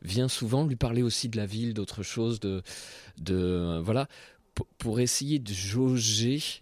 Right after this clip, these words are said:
un peu, euh, euh, quelles sont les hab-,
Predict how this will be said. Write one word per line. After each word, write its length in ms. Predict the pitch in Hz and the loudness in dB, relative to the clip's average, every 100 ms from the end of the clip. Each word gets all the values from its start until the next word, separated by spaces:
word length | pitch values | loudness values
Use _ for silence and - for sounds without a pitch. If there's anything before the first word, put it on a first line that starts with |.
| - - | -14 -2
un 180 | 101 95 | -2 -2
peu, 340 | - 139 147 - - - - | 0 0 0 -4 -20 -20 -10
euh, 500 | - 82 85 85 85 85 - - _ _ - | -4 -2 0 0 -2 -4 -14 -20 _ _ -10
euh, 60 | - - - 403 - - - | -8 -10 -10 -12 -12 -12 2
quelles 200 | 139 120 | 4 4
sont 200 | - 127 | 4 4
les 240 | 120 113 | 4 4
hab-, 140 | 117 | 2